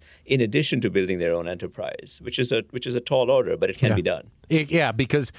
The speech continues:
Speaker 2: it adds another layer to the process that I
Speaker 1: Mm-hmm.
Speaker 2: think, uh,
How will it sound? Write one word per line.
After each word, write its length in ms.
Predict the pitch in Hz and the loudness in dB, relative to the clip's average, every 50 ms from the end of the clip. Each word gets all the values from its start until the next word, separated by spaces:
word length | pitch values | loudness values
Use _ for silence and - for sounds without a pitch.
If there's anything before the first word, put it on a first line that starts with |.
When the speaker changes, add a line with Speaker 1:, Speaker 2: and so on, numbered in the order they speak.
| - - - - | -18 -12 -4 0
Speaker 2:
it 120 | 151 147 | 2 4
adds 280 | 156 160 190 190 139 147 | 4 4 2 2 2 2
another 360 | 151 143 156 170 147 151 139 | 2 2 2 4 4 4 4
layer 280 | 131 135 143 156 165 165 | 4 4 4 4 2 2
to 140 | 127 - 147 | 0 0 0
the 80 | 127 117 | 0 0
process 560 | - - 147 151 156 160 - - 139 117 - | 0 2 2 2 4 2 2 0 0 0 2
that 100 | - 131 | 2 2
I 100 | 123 120 | 2 2
Speaker 1:
Mm-hmm. 80 | 117 107 | 2 2
Speaker 2:
think, 260 | 160 151 143 208 - - - - - - - - - | 2 0 0 -2 -6 -14 -18 -20 -20 -20 -16 -6 0
uh, 60 | 123 | 2